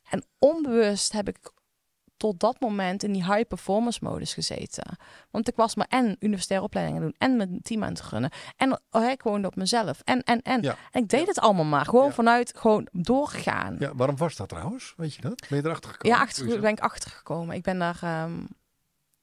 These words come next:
Speaker 1: achtergekomen. Is uiteindelijk, hè, ook, eh, daarom is mijn passie voor systemisch werk, eh, ontstaan. Ehm, ik ben destijds ook altijd heel goed begeleid geweest. En mijn vader is, zeg maar, in mijn puberteit, is hij een tijdje, ik zeg niet afwezig geweest, hij was er gewoon.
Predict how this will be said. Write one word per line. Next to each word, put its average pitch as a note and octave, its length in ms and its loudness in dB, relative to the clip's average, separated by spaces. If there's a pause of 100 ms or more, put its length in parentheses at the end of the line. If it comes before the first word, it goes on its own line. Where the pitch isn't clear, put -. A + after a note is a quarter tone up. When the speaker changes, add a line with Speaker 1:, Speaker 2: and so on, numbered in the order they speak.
(460)
Speaker 1:
achtergekomen. G3 840 -2
Is - 240 -6
uiteindelijk, E3+ 460 -2
hè, G3 180 -2 (500)
ook, - 260 -8
eh, F3 100 0 (120)
daarom E3+ 420 2
is - 140 -4
mijn D#3+ 120 -4
passie D#3 300 -2
voor E3 100 -6
systemisch E3 520 0
werk, D#3+ 480 -2
eh, F#3 120 -6 (100)
ontstaan. F#3+ 680 0 (580)
Ehm, E3 600 -4
ik E3+ 120 -10
ben D#3+ 140 -2
destijds D#3+ 340 0
ook - 80 -16
altijd E3 180 0
heel F#3 100 0
goed E3+ 160 -4
begeleid E3 400 2
geweest. F#3 460 0
En D3+ 480 -4
mijn D#3 200 -2
vader G3 300 2
is, F#3 120 -2
zeg F#3 140 -4
maar, E3+ 100 -2
in D#3+ 60 -2
mijn D3 180 0
puberteit, F#3 680 -2
is D#3+ 100 -10
hij D3 160 -6
een D#3 100 -6
tijdje, D#3+ 380 0
ik - 100 -16
zeg - 180 -2
niet A3 200 -2
afwezig F3 600 0
geweest, A3 200 0
hij D#3 120 2
was E3 200 2
er G#3 80 -6
gewoon. G3 420 -2